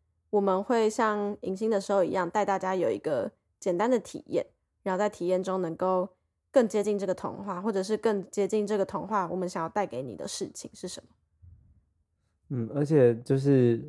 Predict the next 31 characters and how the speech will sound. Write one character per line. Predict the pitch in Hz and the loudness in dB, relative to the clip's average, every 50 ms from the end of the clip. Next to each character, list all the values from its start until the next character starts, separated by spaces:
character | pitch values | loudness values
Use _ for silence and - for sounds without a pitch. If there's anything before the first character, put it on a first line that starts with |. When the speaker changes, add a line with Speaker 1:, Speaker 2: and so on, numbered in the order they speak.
| - - | -6 -2
Speaker 2:
我 | 120 113 | 0 2
们 | 107 104 104 | 4 4 4
都 | 117 123 120 | 6 4 4
是 | - - 143 127 | 4 4 2 4
第 | - - 143 139 | 6 6 6 6
一 | 139 | 6
次 | 156 165 | 6 4
录 | 151 156 160 156 | 4 4 4 4
这 | 147 156 | 6 6
个 | 151 147 | 4 4
podcast， | 139 - 139 127 127 127 - - 113 107 - | 4 2 2 2 2 0 0 0 0 0 0
所 | 113 - - 139 | -2 0 4 4
以 | 143 | 4
如 | 139 131 135 | 6 4 4
果 | 139 131 | 4 2
你 | 117 107 | 2 0
觉 | 104 - 110 107 | 0 2 2 4
得 | 107 110 107 107 - - _ _ - _ _ _ _ _ - | 6 6 4 4 2 -2 _ _ -20 _ _ _ _ _ 2
内 | 143 151 143 | 6 6 6
容 | 123 107 107 110 113 | 6 6 2 0 -4
上 | - - 139 120 110 113 120 | -2 0 2 2 2 0 -2
或 | 139 135 123 117 | 2 4 4 4
者 | 113 113 | 4 2
是 | 113 123 123 123 120 120 120 120 123 - _ _ _ _ _ _ _ _ _ - | 0 0 0 2 2 2 2 2 0 -2 _ _ _ _ _ _ _ _ _ -8
操 | - - 139 135 143 | 0 2 4 4 4
作 | 143 - 151 143 135 | 4 4 4 4 4
上 | 131 - - 139 127 120 | 4 2 2 2 2 2
啊， | 113 107 104 107 | 2 2 2 4
有 | 107 107 107 | 2 2 0
什 | - | -2
么 | - 104 101 98 98 101 104 107 107 | -4 -4 -4 -2 -2 -4 -4 -6 -6